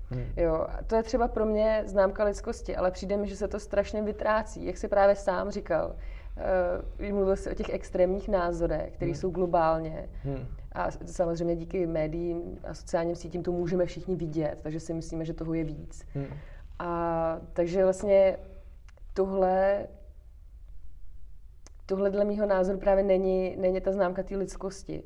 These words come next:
Speaker 2: To, že jsme, ehm, a nebo právě možná taky je, jo. To je právě ta
Speaker 1: Ale
Speaker 2: otázka, co to
Speaker 1: no
Speaker 2: pro
Speaker 1: a
Speaker 2: tebe
Speaker 1: to je
Speaker 2: znamená,
Speaker 1: právě,
Speaker 2: no.
Speaker 1: jako za mě třeba, já vnímám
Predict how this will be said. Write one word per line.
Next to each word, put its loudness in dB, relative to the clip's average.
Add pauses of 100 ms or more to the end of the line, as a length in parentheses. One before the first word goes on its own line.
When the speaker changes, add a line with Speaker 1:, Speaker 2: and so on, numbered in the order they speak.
Speaker 2:
To, -2
že 2
jsme, -2 (120)
ehm, -8 (460)
a -6
nebo -2
právě 2
možná 0
taky -8
je, 0 (100)
jo. -4
To -4
je 2
právě 6
ta 2
Speaker 1:
Ale 8
Speaker 2:
otázka, 0
co -14
to -2
Speaker 1:
no 10
Speaker 2:
pro 2
Speaker 1:
a 0
Speaker 2:
tebe 2
Speaker 1:
to 10
je 12
Speaker 2:
znamená, 6 (200)
Speaker 1:
právě, 2
Speaker 2:
no. -6
Speaker 1:
jako 2
za 6
mě 2
třeba, 2
já 10
vnímám 2